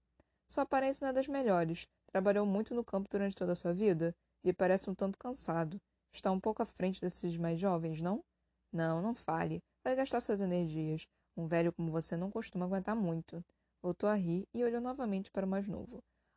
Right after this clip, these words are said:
"Olha, veja a vantagem e aproveite. Faça, faço isso às vezes." Virando para as pessoas que se banqueteavam e, posteriormente, para o sumo sacerdote, fez um sinal de afirmação e voltou para os dois abaixo. "Cada um em uma extremidade."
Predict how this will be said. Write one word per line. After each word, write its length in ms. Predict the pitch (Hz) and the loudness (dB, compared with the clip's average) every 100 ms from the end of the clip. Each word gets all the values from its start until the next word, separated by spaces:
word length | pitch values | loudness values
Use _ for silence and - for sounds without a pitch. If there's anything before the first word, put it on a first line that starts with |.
| - | -2
"Olha, 380 | 277 190 180 208 | 4 6 4 2
veja 220 | 269 240 | 0 2
a 40 | 247 | 2
vantagem 580 | 240 233 180 185 202 - | 0 0 2 2 0 -2
e 100 | 226 | -4
aproveite. 720 | 220 - 247 202 175 - 170 170 _ _ - | -4 -2 -2 -2 -2 -4 -8 -8 _ _ -12
Faça, 480 | - 202 - 214 - _ _ _ - | -2 -2 -2 -6 -6 _ _ _ -4
faço 260 | 240 - | -2 -2
isso 260 | 214 196 175 | -2 0 -2
às 100 | 160 | -2
vezes." 360 | - 170 - - - _ _ _ _ | -2 -6 -6 -16 -20 _ _ _ _
Virando 360 | 175 175 190 214 | -4 -2 -2 -4
para 120 | - | -4
as 80 | 190 | -6
pessoas 460 | - 175 175 170 - | -4 -4 -2 -4 -4
que 140 | 175 | -6
se 160 | - 165 | -6 -4
banqueteavam 920 | 175 214 - 180 - 170 165 165 165 - | -4 -4 -4 -6 -4 -4 -4 -6 -8 -8
e, 100 | 226 | -8
posteriormente, 880 | - 254 - 185 175 170 170 - - _ _ - | -4 -4 -2 -2 -2 -2 -4 -6 -16 _ _ -6
para 160 | 180 | -4
o 20 | 170 | -4
sumo 260 | - 180 | -4 -6
sacerdote, 720 | - 170 170 170 165 170 - _ _ - | -6 -6 -4 -4 -2 -4 -6 _ _ -2
fez 180 | 254 262 | 0 0
um 40 | |
sinal 220 | - 214 | -2 -2
de 80 | 190 | 0
afirmação 640 | 196 208 202 220 - 156 156 _ _ | -2 -2 -2 -4 -4 -8 -10 _ _
e 100 | - | -4
voltou 340 | 269 262 180 175 | -2 0 0 0
para 240 | 180 180 | 0 0
os 100 | 175 | 0
dois 200 | 170 165 | 0 0
abaixo. 440 | 185 - - - 220 _ _ _ | 0 -2 -8 -12 -14 _ _ _
"Cada 300 | - 233 247 | 2 4 4
um 100 | 247 | 2
em 120 | 277 269 | 0 0
uma 100 | 269 | 0
extremidade." 720 | - 262 254 180 165 - | 0 0 4 6 4 -4